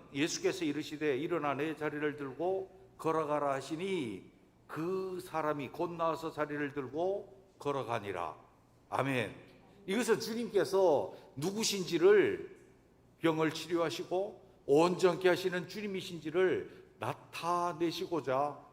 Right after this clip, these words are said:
이러한 기적을 행하였지만 이 속에는 주님을 대하고 주님의 사람으로 살아가야 되는, 후에 믿음을 가지고 살아가야 되는 그 사람들의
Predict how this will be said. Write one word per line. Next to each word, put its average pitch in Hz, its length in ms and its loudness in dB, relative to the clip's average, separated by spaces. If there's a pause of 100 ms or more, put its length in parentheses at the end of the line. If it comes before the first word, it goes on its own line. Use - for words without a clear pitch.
(100)
이러한 151 340 0
기적을 160 500 -4
행하였지만 120 1040 -6 (220)
이 180 160 -6
속에는 139 480 -6 (1400)
주님을 180 840 2 (1040)
대하고 135 460 -4
주님의 185 360 -6
사람으로 185 460 -4
살아가야 196 540 -4
되는, 135 420 -4 (400)
후에 190 220 0
믿음을 202 440 2
가지고 170 540 -4 (140)
살아가야 156 600 -6
되는 123 420 -6 (920)
그 190 520 -6
사람들의 139 880 -8